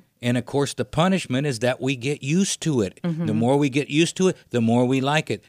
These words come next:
Speaker 1: The more we like it, the more we get used to it. And it, we go down and down and down. And that's when God says the,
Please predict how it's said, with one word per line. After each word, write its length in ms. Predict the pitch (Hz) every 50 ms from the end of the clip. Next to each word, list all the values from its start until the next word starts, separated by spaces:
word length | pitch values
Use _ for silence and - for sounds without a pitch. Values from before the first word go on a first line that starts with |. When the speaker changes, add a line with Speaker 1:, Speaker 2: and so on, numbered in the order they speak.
| _ _
Speaker 1:
The 80 | 110 104
more 200 | 110 113 120 123
we 140 | 127 131
like 300 | 123 127 131 143 147 -
it, 100 | 165 143 - - _ _
the 100 | 113 110
more 200 | 110 117 123 131
we 120 | 131 131
get 180 | 117 127 123 113
used 280 | 127 147 147 143 -
to 100 | - 120
it. 140 | 104 95 - - _ _ _ -
And 200 | 107 107 107 110
it, 160 | 107 - 117
we 120 | 95 98
go 180 | 95 92 101 98
down 360 | 92 92 110 113 120 131 135
and 120 | 131 131 113
down 280 | 127 120 117 120 117
and 120 | 117 110 104
down. 380 | 117 120 110 95 90 80 71 - _ - _ _
And 160 | - 107 95 98
that's 240 | 107 123 123 -
when 220 | - 117 120 120 104
God 320 | 92 110 110 117 123 110
says 360 | - - 123 117 117 110 101
the, 120 | - 107